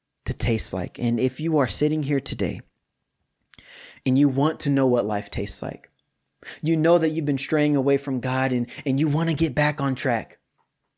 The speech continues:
I pray that you give your life to Jesus today, that you confess Jesus to be your Lord and Savior. And if you are someone who's already confessed that God is your Lord and Savior and that Jesus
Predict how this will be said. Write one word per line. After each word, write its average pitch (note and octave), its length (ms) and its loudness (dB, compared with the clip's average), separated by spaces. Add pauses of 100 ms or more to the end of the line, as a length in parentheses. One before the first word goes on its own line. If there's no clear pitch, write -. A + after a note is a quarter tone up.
(600)
I C3+ 120 2
pray D3 340 4
that C3+ 160 0
you B2+ 360 0 (160)
give D3+ 320 0
your C#3+ 160 0
life B2+ 460 -2 (120)
to A#2 100 -8
Jesus B2+ 600 -2
today, G#2+ 480 -2 (460)
that C3+ 60 2
you C#3 140 4
confess D3+ 440 0
Jesus C#3+ 420 2
to - 80 -6
be C3+ 140 -2
your B2+ 240 2
Lord B2 420 2 (320)
and B2 120 -2
Savior. B2+ 400 2
And B2+ 100 2
if D#3+ 140 -2
you G#3+ 100 2
are F3+ 80 4
someone F3+ 380 0
who's D3 280 0
already D3 640 2 (960)
confessed C#3+ 420 0
that A2+ 160 -2
God C3+ 220 2
is B2+ 140 0
your C3 120 2
Lord B2 220 2
and A#2+ 80 -2
Savior A#2 320 0
and A2+ 80 0
that A2 140 -2
Jesus B2 480 0